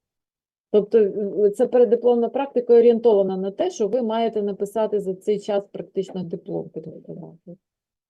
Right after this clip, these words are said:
От, і тому ви можете проходити, е, практику саму або на підприємстві,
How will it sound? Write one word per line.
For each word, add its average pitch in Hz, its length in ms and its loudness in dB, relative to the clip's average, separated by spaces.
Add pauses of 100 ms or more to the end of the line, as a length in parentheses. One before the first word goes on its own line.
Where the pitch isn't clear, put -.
(540)
От, 214 300 4
і 240 100 -2
тому 294 380 2
ви 294 280 2 (200)
можете 294 440 4
проходити, 220 1000 0
е, 196 320 2 (120)
практику 202 640 0
саму 185 500 -8 (320)
або 233 680 2
на 233 440 -2 (360)
підприємстві, 214 1160 -2